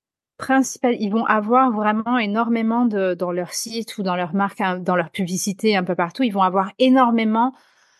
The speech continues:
d'espace blanc, de minimalisme et des mises en page super aérées. Parce que tout ça, en fait, ce sont des, des codes de design qui sont associés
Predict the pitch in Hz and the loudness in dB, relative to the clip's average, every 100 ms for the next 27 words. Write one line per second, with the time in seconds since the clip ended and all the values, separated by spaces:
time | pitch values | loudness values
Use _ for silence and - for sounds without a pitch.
0 | _ - 185 220 - 226 208 202 196 233 | _ -10 0 0 2 0 0 0 2 4
1 | 233 233 202 202 208 214 202 196 220 247 | 4 2 0 2 2 2 0 -2 0 0
2 | - 220 185 - 208 214 175 208 196 220 | 0 -2 -2 2 2 2 0 -2 -2 -4
3 | 214 208 226 226 - 311 302 285 247 233 | -4 -4 -4 -4 -2 -2 2 2 2 0
4 | 220 220 202 262 - _ _ _ _ 202 | 0 0 0 0 -4 _ _ _ _ -6
5 | - 240 269 - 285 294 240 208 269 - | -4 -4 -2 0 2 4 2 0 -4 -4
6 | 220 - 247 240 214 214 196 185 190 - | -6 -2 2 2 2 0 0 -2 0 2
7 | 254 294 214 175 - _ 180 160 175 165 | 4 4 2 0 -4 _ -20 -14 -12 -6
8 | 175 233 269 247 - - 247 240 - 240 | 0 4 4 2 -4 -2 -2 -2 0 0
9 | - 247 - 247 247 | 0 -2 -2 -4 -4